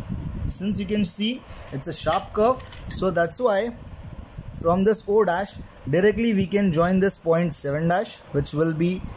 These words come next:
coming to it as a tangent. Even from O to three da-, O dash to three dash, it will be seen as a tangent. Now what happens for rest of the lines? If I see for rest of the lines points, it will be joined as a faint lines, or,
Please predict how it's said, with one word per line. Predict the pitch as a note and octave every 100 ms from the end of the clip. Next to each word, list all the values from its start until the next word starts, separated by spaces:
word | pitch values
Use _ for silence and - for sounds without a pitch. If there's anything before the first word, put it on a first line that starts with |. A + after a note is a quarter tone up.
| - - -
coming | D#3 E3+ F3+
to | F3 -
it | F#3+ -
as | D#3 D3+
a | D3+
tangent. | C#3 D3+ E3 B3 B3+ -
Even | E3 E3 F#3+
from | E3+ F#3 -
O | E3+ E3+
to | E3
three | - D3+ D3+
da-, | F3+ F3+
O | E3
dash | E3+ E3+
to | F3
three | D#3 C#3+ C#3+
dash, | B3 - - - - - D3+
it | D#3+
will | F3
be | F3
seen | F#3 - D3+
as | D3+ E3
a | -
tangent. | C3+ A2 F#2+ - - - - - - - - - - - F3+
Now | G#3
what | A#3
happens | B3+ C4+ C4+
for | B3+
rest | G3 -
of | G3+ F#3
the |
lines? | D#3+ G#2+ - - - - - - - - - -
If | E3
I | G#3+
see | G3+ A#3+
for | A#3+ B3
rest | A3 -
of | A#3 G3+
the | A3
lines | A3 D4+ - - - - - - - - - -
points, | A3+ G#3+ A#3 B3+ -
it | G3+ G3+
will | F#3+ G#3+ G3+
be | A3
joined | D#3+ F#3 G3
as | G3 G#3
a |
faint | G3+ F3+ F#3 F#3+
lines, | A3+ D#4 - - - - -
or, | F#3 G3+ G3+